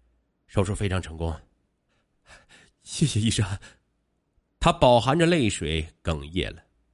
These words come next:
四个小时后，赵斌醒来，晚上十一点多钟，植入赵斌体内的肾脏开始工作，他开始排尿。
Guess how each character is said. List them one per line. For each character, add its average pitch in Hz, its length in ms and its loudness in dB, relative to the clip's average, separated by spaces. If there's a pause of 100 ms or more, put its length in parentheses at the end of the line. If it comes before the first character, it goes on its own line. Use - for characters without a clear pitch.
(460)
四 214 260 4
个 135 120 4
小 107 160 2
时 139 120 -2
后， 135 400 -2 (140)
赵 151 180 6
斌 131 160 2
醒 - 240 -6
来， 69 240 -10 (600)
晚 139 200 4
上 160 120 2
十 160 140 -2
一 180 120 -2
点 107 160 0
多 107 140 0
钟， 123 260 -2 (260)
植 156 120 2
入 208 220 4
赵 175 200 2
斌 160 160 -4
体 - 160 -10
内 107 140 2
的 101 80 0
肾 120 220 -2
脏 90 200 -2 (140)
开 - 180 -6
始 80 140 -8
工 87 180 -8
作， 85 240 -10 (400)
他 98 140 -2
开 113 140 0
始 - 160 -8
排 76 180 -8
尿。 110 240 -8